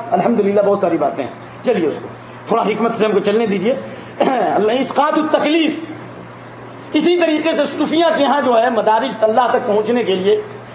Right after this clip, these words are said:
کہ انسان عبادت کرتے کرتے اس مرحلے پر پہنچ جاتا ہے کہ اس کے لیے نماز و روزہ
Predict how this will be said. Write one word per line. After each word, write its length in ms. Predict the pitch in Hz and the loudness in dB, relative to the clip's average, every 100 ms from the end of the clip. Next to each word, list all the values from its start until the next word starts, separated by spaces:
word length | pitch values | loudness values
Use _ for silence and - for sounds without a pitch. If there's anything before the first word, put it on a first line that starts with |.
| - | -2
کہ 80 | |
انسان 400 | 277 285 277 302 | 0 2 2 2
عبادت 420 | 277 247 247 294 220 | 2 2 2 2 0
کرتے 240 | 254 285 | 0 2
کرتے 240 | 254 247 | 2 2
اس 160 | 277 214 | 0 2
مرحلے 320 | 220 196 254 | 2 2 2
پر 100 | 247 233 | 2 2
پہنچ 200 | 220 240 | 2 2
جاتا 340 | 214 208 196 | 2 4 2
ہے 60 | 220 - - - | 0 -4 -10 -2
کہ 60 | 220 | 2
اس 160 | 226 | 2
کے 120 | 226 233 | 2 2
لیے 120 | 220 | 4
نماز 360 | 202 220 233 | 4 2 2
و 60 | 214 | 4
روزہ 200 | 214 214 | 4 4